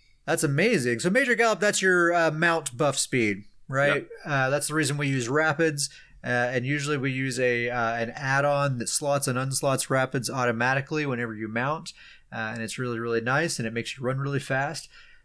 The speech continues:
Speaker 1: Not gonna be necessary anymore, because as long as you have this passive unlocked, that's just how fast your mount goes all the time.
Speaker 2: Yeah, that's why I had to have you explain this one too, 'cause I couldn't believe how, like, this is a quality of life change here.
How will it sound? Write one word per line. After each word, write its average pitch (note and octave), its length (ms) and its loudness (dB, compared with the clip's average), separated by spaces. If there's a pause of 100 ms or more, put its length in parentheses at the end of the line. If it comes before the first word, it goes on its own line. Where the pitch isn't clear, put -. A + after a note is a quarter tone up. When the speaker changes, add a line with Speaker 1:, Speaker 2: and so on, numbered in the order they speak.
(140)
Speaker 1:
Not E3 300 0
gonna F3 160 0
be E3 100 0
necessary D3+ 640 2
anymore, A#2+ 360 -2
because B2+ 260 0
as A#2 120 -4
long C#3+ 180 2
as C#3 100 0
you D3+ 100 4
have C#3+ 420 2
this C#3 160 0
passive C3+ 540 0
unlocked, E3+ 560 -2 (420)
that's D3 200 0
just - 220 0
how D#3 160 2
fast C#3+ 380 0
your B2+ 120 -2
mount C3 260 0
goes A#2+ 320 0
all C3 280 0
the A#2 80 2
time. G2+ 420 -2 (340)
Speaker 2:
Yeah, C#3+ 300 0
that's C#3 180 -2
why F#3 140 4
I E3 40 6
had D#3 120 4
to D3 60 4
have C#3+ 140 4
you C#3 140 0
explain C3 320 2
this E3+ 140 -2
one A2+ 100 -2
too, A#2 140 -2
'cause A2+ 160 -2
I A#2 60 2
couldn't C#3 320 -2
believe A#2+ 520 2
how, G#2+ 500 2
like, A2 140 0
this G3+ 160 -2
is D#3 120 2
a - 40 -8
quality A2 400 2
of G2+ 80 2
life E3+ 220 0
change - 320 -2
here. D2 240 -10